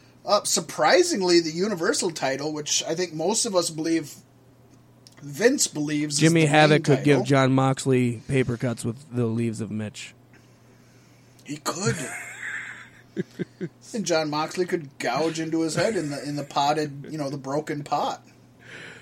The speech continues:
Speaker 2: Uh.
Speaker 1: Not marijuana, but, you know. <coughs> Uh, Universal title match. Usually is the, the most coveted title, but it's on first, but, you know, that's fine.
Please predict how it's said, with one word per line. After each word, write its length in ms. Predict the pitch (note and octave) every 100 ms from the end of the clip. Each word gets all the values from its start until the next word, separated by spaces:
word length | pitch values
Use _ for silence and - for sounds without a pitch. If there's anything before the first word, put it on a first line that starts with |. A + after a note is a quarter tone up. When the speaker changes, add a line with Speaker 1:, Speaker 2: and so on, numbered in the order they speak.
| - -
Speaker 2:
Uh. 320 | F3 D#3+ D3+ B2 A#2
Speaker 1:
Not 220 | - C3+
marijuana, 600 | D#3 F#3 A3+ G3+ C#3 D#3 G3+ _ _
but, 200 | D#3 D#3+
you 100 | F3
know. 140 | E3+ F#2 - _
<coughs> 400 | - - - G#3+ G3+ - - - - - - -
Uh, 180 | A#3 G3
Universal 500 | A#3+ D4+ C#4 C4 D4
title 300 | - B3+ A#3+
match. 580 | A#3 G#3 D3 - - - - -
Usually 500 | D3+ D#3 F3+ G3 E3
is 280 | D3+ C3 -
the, 160 | D3 B2
the 120 | A2+
most 260 | C#3 - -
coveted 340 | F3+ - A#2
title, 300 | - - D#3+
but 140 | E3+ B2
it's 100 | C3+
on 160 | C3+
first, 540 | C3 - E3 D#3 - -
but, 160 | -
you 100 | - D4+
know, 140 | B3 - - -
that's 140 | C#4+ -
fine. 380 | - D3 E3+